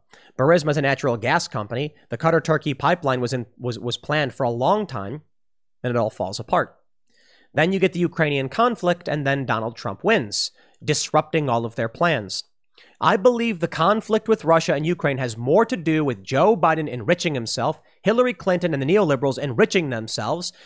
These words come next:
and justifying it by saying, "We're gonna get cheaper gas into Europe, and they're our ally." If that were the case, you wouldn't need to put Hunter Biden on the board of Burisma. Sure, I guess a C I A director, a former,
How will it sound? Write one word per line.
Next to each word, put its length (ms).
and 200
justifying 540
it 120
by 140
saying, 300
"We're 120
gonna 120
get 60
cheaper 400
gas 480
into 400
Europe, 320
and 160
they're 200
our 160
ally." 400
If 120
that 160
were 80
the 80
case, 440
you 100
wouldn't 300
need 220
to 60
put 300
Hunter 380
Biden 480
on 220
the 80
board 300
of 140
Burisma. 480
Sure, 320
I 100
guess 240
a 60
C 260
I 80
A 160
director, 460
a 60
former, 420